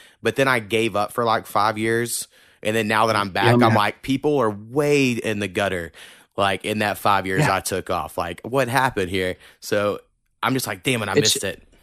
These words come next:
Speaker 2: It changes dramatically, dude, but I think that's the wave. The flip back is gonna be more to, like,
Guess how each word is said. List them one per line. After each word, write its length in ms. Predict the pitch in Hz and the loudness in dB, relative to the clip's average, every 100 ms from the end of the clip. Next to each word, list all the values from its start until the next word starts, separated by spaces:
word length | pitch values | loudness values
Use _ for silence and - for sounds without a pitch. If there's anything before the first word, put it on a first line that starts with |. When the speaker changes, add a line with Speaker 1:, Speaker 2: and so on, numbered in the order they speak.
| _ _ _ | _ _ _
Speaker 2:
It 160 | 151 156 | 2 4
changes 340 | 185 180 180 | 6 6 6
dramatically, 480 | 151 143 160 170 156 | 6 4 4 2 0
dude, 260 | 143 151 143 | 2 2 4
but 120 | 143 | 2
I 120 | 165 | 2
think 220 | 190 170 | 2 2
that's 240 | 147 151 - | 2 -2 -2
the 140 | 143 | 0
wave. 480 | 143 135 131 123 117 | 2 2 2 0 -2
The 100 | 123 | -4
flip 320 | - 147 135 | 0 0 2
back 240 | 135 127 | 2 2
is 80 | 123 | 0
gonna 160 | 127 123 | 0 0
be 140 | 120 | 2
more 280 | 117 117 117 | 2 2 2
to, 80 | 110 | 4
like, 240 | 110 101 | 2 0